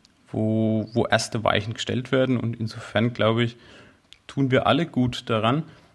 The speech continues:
dass wir den Fokus bei uns lassen, dass wir auf uns gucken, dass wir eben da auch, äh, Woche für Woche die Hausaufgaben machen und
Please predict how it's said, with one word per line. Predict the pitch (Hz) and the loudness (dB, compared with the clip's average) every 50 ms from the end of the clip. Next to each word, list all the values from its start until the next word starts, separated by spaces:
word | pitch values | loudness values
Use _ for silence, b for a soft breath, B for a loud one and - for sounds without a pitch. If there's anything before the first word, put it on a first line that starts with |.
| B _ _ | B _ _
dass | - - - | -6 -4 -2
wir | - 123 | -2 0
den | 117 120 110 | 0 0 -2
Fokus | - - 131 127 - - - | 0 -2 2 2 2 2 2
bei | - - | -2 -2
uns | - 196 - | -2 0 0
lassen, | 190 180 175 185 180 175 - - - _ - | 0 0 0 -2 -4 -6 -10 -18 -20 _ -6
dass | 123 117 | -4 -2
wir | 123 113 | 0 0
auf | 107 - | 0 0
uns | - - 156 - | -2 -4 -4 -2
gucken, | - - 147 156 156 B B B B B B B B _ | -2 -2 -2 -2 -2 B B B B B B B B _
dass | - 123 123 - - | -4 -2 -2 0 2
wir | 127 123 - | 2 2 4
eben | - 120 123 120 | 2 2 2 2
da | 117 113 113 110 | 2 2 2 4
auch, | - - 104 113 120 120 - | 4 4 2 2 0 -2 -2
äh, | - - 120 113 113 | -2 -2 -2 0 0
Woche | 113 113 117 120 | 0 0 0 -4
für | 117 - 113 110 | -2 -4 -2 0
Woche | 113 117 117 127 123 123 - b b b b _ - - | 0 -2 -2 -2 -6 -6 -8 b b b b _ -6 -4
die | 117 | -2
Hausaufgaben | 110 123 127 - 135 - - - 117 127 127 | 0 0 -2 -2 -6 -6 -6 -6 -4 -4 -2
machen | 127 123 123 139 135 | -4 -4 -4 -6 -6
und | - 120 120 117 117 | -4 -4 -4 -4 -6